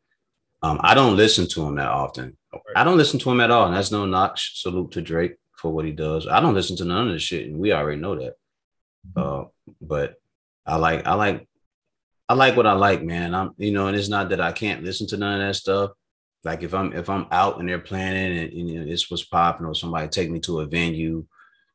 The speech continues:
Speaker 1: and that's the type of music, I can enjoy it. But as far as substance, like, we, we come from that Wu-Tang era. We come from, uh, Cool G Rap, Nas, like you said, Outkast, Scarface. We come from the era where motherfuckers were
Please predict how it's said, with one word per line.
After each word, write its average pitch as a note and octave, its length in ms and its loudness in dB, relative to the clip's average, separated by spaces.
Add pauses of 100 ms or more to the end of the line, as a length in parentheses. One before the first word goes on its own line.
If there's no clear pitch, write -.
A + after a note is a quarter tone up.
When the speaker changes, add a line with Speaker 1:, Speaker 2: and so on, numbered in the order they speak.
(140)
Speaker 1:
and D2 120 -4
that's D#2 140 -2
the D#2+ 60 -10
type D#2 200 -2
of D#2 60 -6
music, D#2+ 320 -2
I - 100 4
can - 160 2
enjoy D#2 420 0
it. F2 300 -2
But C#2+ 280 -8 (580)
as D#2 140 -4
far D#2+ 280 2
as - 380 -4
substance, - 880 0 (220)
like, D2 160 -8
we, E2 320 -2 (140)
we G#2 140 0
come F2 240 0
from D#2+ 200 -2
that C#2+ 180 -2
Wu-Tang F2+ 760 0
era. F2+ 320 2
We F#2 140 -4
come E2 220 -6
from, D2+ 400 -6 (680)
uh, C#2+ 220 -2
Cool F#2 300 2
G F2 180 2
Rap, E2+ 380 2
Nas, F2 520 4
like E2+ 180 -2
you F#2 80 -8
said, F2+ 540 0
Outkast, F2 640 -2
Scarface. F2 800 -6 (240)
We A2 100 -2
come F2 200 2
from F#2 140 -2
the E2 120 -4
era F#2 200 0
where E2 140 -2
motherfuckers F2+ 580 -4
were D2 260 -8